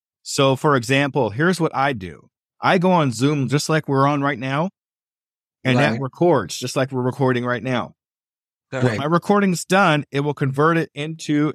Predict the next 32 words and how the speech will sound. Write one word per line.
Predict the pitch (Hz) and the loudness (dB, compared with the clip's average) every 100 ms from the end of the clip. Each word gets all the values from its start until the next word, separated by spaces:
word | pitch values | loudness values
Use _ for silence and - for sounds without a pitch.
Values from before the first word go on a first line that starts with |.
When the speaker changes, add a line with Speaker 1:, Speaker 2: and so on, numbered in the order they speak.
| _ 131 | _ -2
Speaker 1:
a | 135 139 131 _ _ _ _ - | 0 0 -2 _ _ _ _ -10
M | 139 | -10
P | 143 143 | -2 -2
four, | 135 151 123 92 - _ _ _ _ _ _ _ _ | 0 0 0 0 -4 _ _ _ _ _ _ _ _
which | 131 135 127 | -2 -2 -2
Speaker 2:
Okay. | 117 120 | -4 0
Speaker 1:
is | 135 135 - - _ _ _ _ _ _ _ | 2 2 0 -6 _ _ _ _ _ _ _
a | 117 | -8
video, | 98 127 135 139 135 127 120 - _ _ _ _ | -2 0 2 2 4 4 0 -4 _ _ _ _
uh, | 123 113 | -8 -8
format. | - 147 139 107 73 _ _ _ _ _ _ _ _ _ _ _ 117 | -6 -2 -2 -2 -8 _ _ _ _ _ _ _ _ _ _ _ -4
Then | 143 | 0
you | 147 | 2
put | 170 143 | 2 2
that | 98 | 0
Speaker 2:
Okay. | |
Speaker 1:
video | 113 143 139 | -2 -2 -2
format | - 160 139 135 - | 0 0 2 0 -4
into | 135 147 131 127 | -6 -4 -4 0
YouTube. | 139 175 - 117 113 | 2 2 2 0 0
You | 113 | -2
just | 120 123 | -2 -2
drag | - 127 135 | 0 0 2
it | 135 | 2
over | 127 127 | 2 0
into | 127 127 | -2 -4
YouTube, | 117 127 120 151 160 - _ _ _ - | -6 -6 -2 0 -2 -4 _ _ _ -6
and | 110 101 | -6 0
boom, | 135 101 | 0 0
it's | 101 120 | -4 -2
on | 107 | -2
YouTube. | 101 90 - | -4 -8 -10